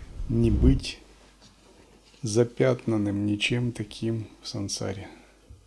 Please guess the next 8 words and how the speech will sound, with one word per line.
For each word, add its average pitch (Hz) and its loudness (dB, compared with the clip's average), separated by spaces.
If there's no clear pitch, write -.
То, 113 -4
что - -6
в 110 0
мире 117 2
людей 110 0
считается 113 -2
достижением, 123 0
то 135 0